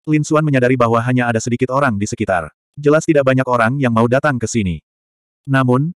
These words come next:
masih ada beberapa. Aura orang-orang ini sangat kuat.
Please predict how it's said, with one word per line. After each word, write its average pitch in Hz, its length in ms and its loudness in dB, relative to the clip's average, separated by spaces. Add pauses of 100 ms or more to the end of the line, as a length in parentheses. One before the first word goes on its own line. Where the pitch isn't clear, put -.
(140)
masih 143 320 0
ada 147 160 0
beberapa. 107 480 0 (160)
Aura 156 320 2
orang-orang 131 400 2
ini 127 240 0
sangat 139 320 -2
kuat. 98 240 0